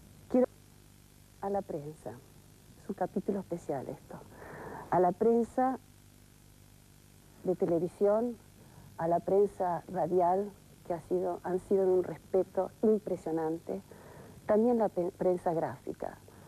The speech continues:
Pero la prensa gráfica quisiera que, eh, nos dejen un poco tranquilos a mi madre y a mí ahora, que saquen las guardias periodísticas, que respetemos el dolor,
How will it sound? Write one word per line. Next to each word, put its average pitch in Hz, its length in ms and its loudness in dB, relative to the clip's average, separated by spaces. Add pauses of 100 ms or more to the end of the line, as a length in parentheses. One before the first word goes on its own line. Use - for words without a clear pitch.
(680)
Pero 233 320 4 (300)
la 240 100 2
prensa 294 340 2
gráfica 262 640 0 (640)
quisiera 226 480 -4 (460)
que, 214 240 0 (140)
eh, 190 400 -2 (100)
nos 214 140 -4
dejen 240 320 2
un 175 80 0
poco 190 240 -4
tranquilos 190 600 -4
a - 20 2
mi 175 140 4
madre 180 260 2
y 180 40 2
a 170 60 0
mí 175 160 2
ahora, 175 320 0
que - 120 -16
saquen 202 340 -2
las 156 120 -8
guardias 165 320 -2
periodísticas, 165 800 -4 (760)
que 190 80 2
respetemos 226 680 0
el 170 160 -4
dolor, 160 380 -2